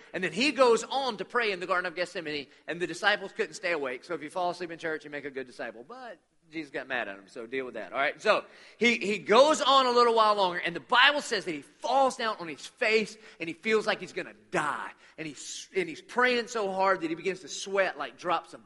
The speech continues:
blood. And here's what he's praying. He says, "Father, if there be any other way, let this cup pass from me." The cup he's talking about is the cup of the wrath of God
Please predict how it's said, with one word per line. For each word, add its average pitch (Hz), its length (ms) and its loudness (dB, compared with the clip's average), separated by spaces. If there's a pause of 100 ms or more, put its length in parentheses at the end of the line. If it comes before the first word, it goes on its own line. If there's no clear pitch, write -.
(100)
blood. 131 480 -10 (460)
And 127 80 -18
here's 208 380 -6
what 180 120 -4
he's 165 120 -6
praying. 110 340 -8 (840)
He 143 60 -16
says, 151 200 -10
"Father, 226 420 6 (1900)
if 151 160 -8
there 180 140 0
be 143 320 -12
any 214 400 -4 (340)
other 175 420 -2 (220)
way, 120 460 -10 (720)
let 147 240 -6
this 135 160 -18
cup - 280 -8
pass 110 220 -14
from 107 240 -16
me." 87 160 -20
The 113 60 -18
cup 202 320 -2
he's 214 160 -10
talking 165 280 0
about 147 240 -4
is 123 120 -12
the 131 40 -12
cup 185 380 0
of 131 140 -10
the 127 60 -12
wrath 147 300 0
of 135 140 -12
God 110 340 -4